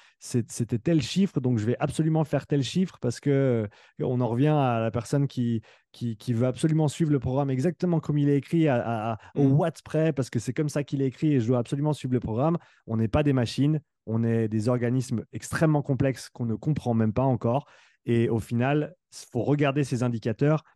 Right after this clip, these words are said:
Speaker 1: mais faut pas qu'ils nous pourrissent la vie et faut pas qu'ils nous régissent, euh, faut pas qu'ils régissent complètement la manière dont on opère, parce que c'est, ça reste des modèles qui sont faux,
Speaker 2: Mm.
Speaker 1: mais qui sont utiles, euh, mais faut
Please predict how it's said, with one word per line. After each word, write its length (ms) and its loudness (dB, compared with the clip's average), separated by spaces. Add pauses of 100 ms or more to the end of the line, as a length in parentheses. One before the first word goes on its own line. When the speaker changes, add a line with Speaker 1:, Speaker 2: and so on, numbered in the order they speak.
(160)
Speaker 1:
mais 140 0
faut 200 -6
pas 280 0
qu'ils 200 -2
nous 120 0
pourrissent 340 0
la 100 0
vie 180 2
et 60 2
faut 160 -6
pas 120 0
qu'ils 240 -2
nous 120 2
régissent, 520 0 (300)
euh, 160 -8
faut 100 -8
pas 140 0
qu'ils 140 -4
régissent 280 0
complètement 360 -4
la 100 -2
manière 260 0
dont 180 -4
on 100 -2
opère, 300 0 (440)
parce 220 -4
que 140 2
c'est, 380 -2
ça 140 -2
reste 220 0
des 100 0
modèles 460 2 (100)
qui 100 -8
sont 200 -4
faux, 340 0
Speaker 2:
Mm. 80 -6
Speaker 1:
mais 140 0
qui 140 -10
sont 200 0
utiles, 560 0
euh, 380 -2
mais 100 -2
faut 220 -6